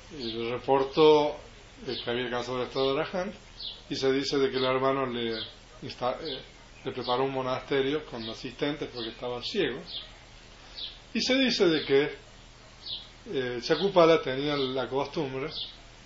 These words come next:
de levantarse muy temprano en la mañana para hacer meditación caminando. Entonces ahora viene un poco <laughs> el final de la historia,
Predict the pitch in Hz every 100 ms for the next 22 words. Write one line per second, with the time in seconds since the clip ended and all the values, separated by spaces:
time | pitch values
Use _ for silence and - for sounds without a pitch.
0 | - 123 123 123 127 160 - 143 165 196
1 | 151 139 160 156 143 131 135 135 131 139
2 | - - - - - - 120 120 143 131
3 | 120 117 113 127 117 110 107 98 95 -
4 | - - - - - - - - - -
5 | - - - - 165 - - - - -
6 | - 113 117 135 135 131 131 120 127 117
7 | 113 180 - - - - - - 139 139
8 | 139 127 120 - 127 - -